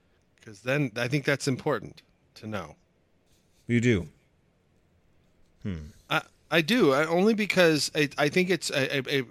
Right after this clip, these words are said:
Speaker 1: it provides a sense of awareness from the person who's putting it out there. Because one of the things that, um, I understand about John Searle, and we can get into this later. I'm not sure if this is something we get into now,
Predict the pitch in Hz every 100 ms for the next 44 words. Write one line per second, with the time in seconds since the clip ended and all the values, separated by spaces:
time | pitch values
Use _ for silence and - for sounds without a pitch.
0 | - 131 - 123 147 151 - 131 - 151
1 | 147 123 113 113 160 139 104 - 110 101
2 | - 147 - 110 98 - 131 113 107 135
3 | 156 107 92 - - - - - 135 151
4 | 120 - - _ _ _ _ _ _ _
5 | _ 131 135 180 180 143 131 147 127 110
6 | - 113 - - - _ _ - 113 104
7 | 92 87 90 _ _ _ _ _ _ 107
8 | 113 107 98 - 139 147 113 104 98 -
9 | 101 98 - 101 98 98 101 _ 104 104
10 | 101 113 113 117 113 110 104 - 113 120
11 | 110 101 107 95 - 104 95 101 98 104
12 | 98 104 98 98 98 92 98 104 120 104